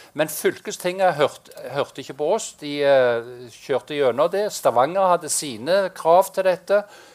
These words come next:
Sandnes hadde sine krav. Vi hadde krav for eksempel med Gansfjord bru, som var bare borte vekk. Og så kom vi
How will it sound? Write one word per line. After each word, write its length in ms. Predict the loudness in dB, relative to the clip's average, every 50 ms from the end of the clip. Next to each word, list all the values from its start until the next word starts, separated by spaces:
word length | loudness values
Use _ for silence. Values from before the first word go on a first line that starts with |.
| _ _ -4
Sandnes 400 | 2 4 4 4 4 0 -4 -2
hadde 180 | -2 -2 -2
sine 300 | -4 -8 -8 -8 -8 -8
krav. 320 | -6 0 4 4 4 4 4
Vi 80 | 2
hadde 220 | 0 0 0 0 -2
krav 300 | -2 2 6 8 8 6
for 160 | 6 2 -4 -2
eksempel 460 | 2 0 0 0 -2 -10 -10 -10 -6
med 340 | -4 -2 -2 -2 -2 -2 -2
Gansfjord 480 | -2 -2 -2 -4 -8 -8 -8 -8 -6
bru, 300 | -4 -4 -2 -2 -2 -4 -4
som 220 | -2 -2 0 2
var 300 | 4 4 4 4 2 0 -6 -14 _ _ -2 2
bare 240 | 4 4 4 4
borte 400 | 0 -4 -8 -8 -8 -8 -4 0
vekk. 240 | 0 0 -2 -4 -14 _ -20 -20 -20 -20 -20 -20 -20 -20 -20 -20 _ _ _ _ _ _ _ _ -8
Og 100 | -6 -4
så 140 | 0 0 0
kom 380 | 0 0 0 4 6 6 6 4
vi 100 | 2 -2